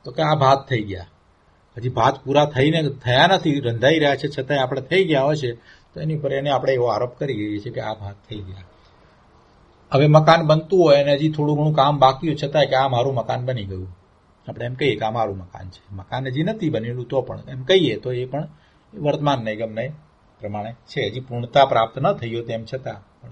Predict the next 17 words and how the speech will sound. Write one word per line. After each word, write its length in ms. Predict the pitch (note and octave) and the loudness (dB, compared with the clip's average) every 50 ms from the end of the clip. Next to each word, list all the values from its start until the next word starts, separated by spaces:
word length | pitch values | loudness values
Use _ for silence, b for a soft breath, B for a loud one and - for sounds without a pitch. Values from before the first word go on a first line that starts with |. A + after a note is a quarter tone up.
| - | -16
એ 80 | B2+ C3+ | -14 -14
રીતે 200 | C3 G2 - - - | -14 -14 -14 -16 -16
આપણે 220 | F#2 - G2+ B2 - - b b b b b b b b b b b b - | -16 -16 -16 -16 -16 -18 b b b b b b b b b b b b -2
લઈએ 220 | C#3+ D#3 D3 C3 A#2 | 0 2 2 2 2
છીએ, 160 | - C3+ C3+ | 0 0 2
વર્તમાન 400 | B2 C3 C3 - C#3 C#3 B2+ A#2+ A2+ | 4 4 4 4 4 4 4 6 4
નૈગમ 280 | A2+ A2+ A#2 A#2+ G#2+ | 4 2 4 2 2
ન્યાયથી 360 | G#2 G#2 G2 F#2+ - A2 C3 D#3 - - - - | 2 0 -4 -4 -4 -6 -8 -8 -10 -12 -16 -10
કહેવામાં 380 | - G2+ G2 G2 G2+ A#2+ C3+ A#2+ | -6 -4 -4 -4 -2 0 0 0
આવે. 100 | G2 F#2+ | 0 0
કેમ 160 | - - E3 | -2 -4 -2
કે 100 | E3+ F#3 E3+ | 2 4 4
હવે 80 | F3+ | 4
થવાનું 420 | F3+ - E3+ F#3+ G#3+ A3 A3 A3 - | 4 6 6 8 8 8 6 6 4
જ 80 | - | 4
છે, 120 | - - D#3 | 4 4 6
આરંભ 300 | C#3 C3+ C#3+ D3 D3 C#3+ | 6 6 6 6 4 4